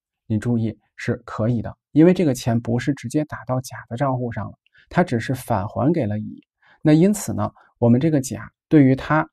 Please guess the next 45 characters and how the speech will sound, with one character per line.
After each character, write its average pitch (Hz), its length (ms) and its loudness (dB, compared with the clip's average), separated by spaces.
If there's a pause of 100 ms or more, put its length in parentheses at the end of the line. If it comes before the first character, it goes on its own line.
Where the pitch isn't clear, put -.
行 123 360 -2
使 135 140 -4
这 117 80 -2
个 113 80 -2
撤 - 200 -6
销 156 180 -2
权 113 160 -8
的 120 100 -6
胜 135 200 -8
利 123 100 -2
果 - 200 -14
实， - 320 -14 (280)
他 135 160 -2
其 131 160 -2
实 123 160 -4
是 127 140 -4
不 113 240 -6
具 143 160 -2
有 113 160 -4 (300)
优 135 140 2
先 156 200 -2
受 147 180 -8
偿 - 240 -12
的 120 80 -6
权 104 260 -10
利 123 140 -2
的， 101 80 -6 (320)
他 143 160 -4
不 120 220 -4
具 120 140 -6
有 139 140 -2
排 - 200 -12
他 127 200 -4
性， 135 200 -2 (400)
他 - 160 2
要 156 140 6
和 127 160 -2
其 120 180 -4
他 139 140 -2
的 135 120 2
债 147 200 0
权 123 200 -8
人 113 260 -6
一 180 100 -4
起 - 300 -12